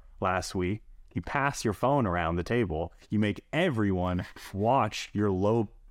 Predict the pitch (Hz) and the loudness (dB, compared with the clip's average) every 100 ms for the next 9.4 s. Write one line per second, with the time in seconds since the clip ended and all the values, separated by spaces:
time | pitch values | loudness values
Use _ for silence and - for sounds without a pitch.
0 | - 101 104 110 - - 110 95 110 123 | -2 2 2 0 -2 -6 -2 0 0 -4
1 | - 151 143 139 156 170 - _ _ _ | -4 0 2 2 0 -2 -6 _ _ _
2 | 147 135 127 147 139 127 139 - 98 120 | -4 0 0 2 0 0 -2 0 0 2
3 | 170 85 - - _ _ - 120 120 101 | 2 0 -4 -16 _ _ -2 2 2 0
4 | - 185 185 156 147 - _ - 101 117 | 0 2 4 2 -2 -8 _ -4 -2 0
5 | 104 95 143 180 117 104 101 113 - - | 0 2 2 2 2 2 4 2 -2 -14
6 | - - 110 113 104 - - 101 110 107 | -20 -4 0 2 0 -6 -12 -2 0 2
7 | 107 95 107 113 101 104 98 92 - 120 | 0 0 0 0 2 2 2 2 -2 -4
8 | - 107 92 82 95 98 92 - - 139 | 0 0 2 0 0 0 -2 -4 -2 2
9 | 120 104 101 - | 2 0 -2 -8